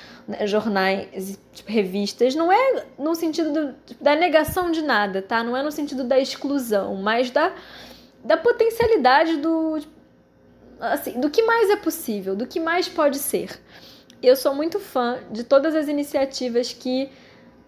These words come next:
saem do sistema comum, então,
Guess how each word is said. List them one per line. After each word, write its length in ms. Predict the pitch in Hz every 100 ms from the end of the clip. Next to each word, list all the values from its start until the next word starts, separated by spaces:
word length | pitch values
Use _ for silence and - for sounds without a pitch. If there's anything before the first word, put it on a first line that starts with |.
| - -
saem 580 | - 415 427 440 427
do 100 | 339
sistema 460 | 370 392 - 349 359
comum, 420 | 349 403 320 302
então, 580 | 277 262 277 285 294 285